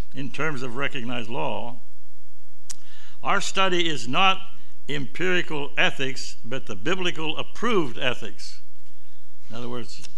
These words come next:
what the Bible says, not what sociology says. "The polygamy and divorce which we are now concerned would meet with the severest reproof and condemnation in the New Testament.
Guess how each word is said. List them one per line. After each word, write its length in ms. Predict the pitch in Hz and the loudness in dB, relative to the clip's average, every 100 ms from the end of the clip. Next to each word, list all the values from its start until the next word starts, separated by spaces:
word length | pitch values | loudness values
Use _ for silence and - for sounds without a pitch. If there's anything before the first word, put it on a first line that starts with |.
| - | 0
what 200 | 139 135 | 0 0
the 100 | 110 | 0
Bible 340 | 135 160 135 | 0 0 0
says, 260 | - 117 107 | -2 -2 0
not 160 | 139 | 0
what 120 | 127 | 0
sociology 680 | 127 139 - 120 139 120 110 | 0 0 0 -2 -2 -2 0
says. 380 | 95 107 92 - - - - - - - - - - | 0 0 0 0 0 0 0 0 0 0 0 0 0
"The 100 | 131 | 0
polygamy 540 | 127 147 196 214 226 220 | 0 0 0 0 2 2
and 140 | 196 | 2
divorce 520 | 180 151 185 196 - | 0 0 0 0 0
which 200 | 156 143 | 0 0
we 180 | 135 175 | 0 0
are 140 | 160 | 0
now 260 | 147 160 185 | 0 0 0
concerned 680 | - 165 - 170 165 143 123 | 0 -2 -2 -2 -2 -2 -2
would 160 | 131 | -2
meet 360 | 113 123 185 196 - - | -2 -2 -2 0 0 0
with 220 | 123 123 | 0 0
the 100 | - | -2
severest 640 | 107 - 117 180 208 190 - | -2 -2 -2 0 0 0 -2
reproof 500 | 139 131 - 190 170 | 0 0 0 0 -2
and 180 | 147 135 | -2 -2
condemnation 800 | 156 156 143 139 151 131 120 | -2 -2 -2 -2 0 -2 -2
in 120 | 123 120 | -2 0
the 100 | 120 | 0
New 120 | 123 | -2
Testament. 480 | 139 127 - 98 | -2 0 0 0